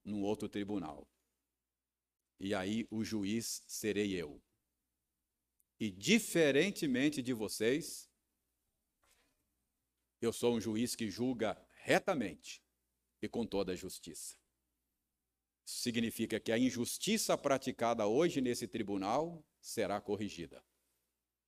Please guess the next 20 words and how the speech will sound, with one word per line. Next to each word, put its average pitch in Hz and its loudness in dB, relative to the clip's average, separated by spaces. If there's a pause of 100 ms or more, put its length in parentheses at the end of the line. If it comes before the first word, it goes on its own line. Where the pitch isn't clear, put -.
(680)
Todas 220 12
as 160 6
injustiças 170 2
serão 110 2
endireitadas - -6 (460)
quando 113 0
Deus 139 2
julgar 110 0
o 101 -2
mundo 190 -2 (120)
com 262 0
justiça 107 -6 (360)
por 101 0
meio 87 -6
de 85 -8
Jesus 82 -10
Cristo. - -16 (1600)
Então 123 -2
está 165 2
claro. 151 2